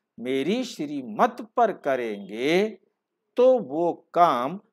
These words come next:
गलत हो नहीं सकता, क्योंकि परमात्मा से श्रेष्ठ ज्ञान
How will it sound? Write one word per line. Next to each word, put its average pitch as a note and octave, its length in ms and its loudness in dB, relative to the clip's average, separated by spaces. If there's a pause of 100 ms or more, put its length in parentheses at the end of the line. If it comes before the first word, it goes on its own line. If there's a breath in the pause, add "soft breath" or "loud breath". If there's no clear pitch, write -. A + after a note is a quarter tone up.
(120)
गलत A3 440 8
हो A3 340 6
नहीं C4+ 260 2
सकता, - 460 -8 (2000)
क्योंकि A#2 760 -8 (340)
परमात्मा G3+ 840 0
से C3 360 -10
श्रेष्ठ F3 880 0 (460)
ज्ञान D#3+ 520 6